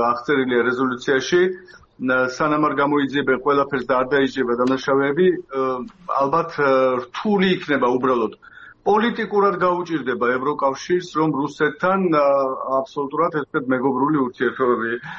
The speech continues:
გააგრძელოს და აღადგინოს, ესე ვთქვათ, რაღაც ისეთი კავშირები.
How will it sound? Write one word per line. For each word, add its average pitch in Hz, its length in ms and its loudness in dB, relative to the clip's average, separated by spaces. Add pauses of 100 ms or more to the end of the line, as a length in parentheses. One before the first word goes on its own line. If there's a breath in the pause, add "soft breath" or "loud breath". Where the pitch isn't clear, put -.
(120)
გააგრძელოს 131 880 0
და 190 160 0
აღადგინოს, 131 680 -2
ესე 120 300 -4 (120)
ვთქვათ, 139 300 -4
რაღაც 113 320 0
ისეთი 120 340 -4 (160)
კავშირები. 110 600 -2